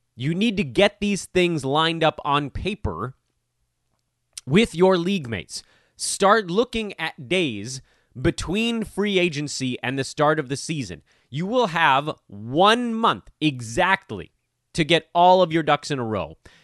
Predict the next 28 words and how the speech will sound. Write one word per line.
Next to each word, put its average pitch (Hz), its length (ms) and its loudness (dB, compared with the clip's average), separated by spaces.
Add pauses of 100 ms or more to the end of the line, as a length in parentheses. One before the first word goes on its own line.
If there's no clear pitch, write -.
(120)
And 151 120 0
if 120 100 -4
you 135 80 -6
wait 165 380 0 (120)
until 156 340 0
the 131 100 -6
big 180 200 2
sites 165 400 -6
get - 240 -2
their 208 120 -2
stuff - 360 -6
posted, 131 640 -4 (380)
you're 135 140 0
gonna 185 320 2
end 156 200 0
up 160 140 0
scrambling. 131 600 -2 (1200)
Every 220 340 2
day 220 160 4
you 202 200 -2
wait, 185 300 0
someone 185 440 0
in 175 140 2
your 160 180 2
league 151 300 -2
is 120 120 -2
going 143 240 0
to - 80 -6